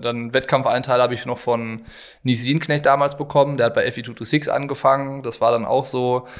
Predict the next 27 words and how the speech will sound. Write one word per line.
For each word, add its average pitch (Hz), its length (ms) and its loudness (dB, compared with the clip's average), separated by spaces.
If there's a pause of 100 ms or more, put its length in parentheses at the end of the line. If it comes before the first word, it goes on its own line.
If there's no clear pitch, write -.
(260)
weil 123 100 4
man 127 120 4
sich 123 100 -2
eben 123 200 -4
kannte, 127 400 0
aber 113 280 2
da 113 200 -2
war 113 240 4
sonst 123 300 -2
nichts 123 160 -6
dahinter. 120 560 -2 (120)
So, - 180 -8
und 110 140 -8
das - 140 -14
war 113 220 6
irgendwie, 113 540 -6 (1040)
äh, 117 220 6
fremdfinanziert 127 1300 0 (120)
und 117 440 -6
ohne, 123 600 2 (320)
ähm, 113 720 0 (960)
ohne 113 760 0
das 117 200 -2
Gefühl 131 320 0
zu 120 180 0
haben, 113 540 2 (500)
das, 120 140 4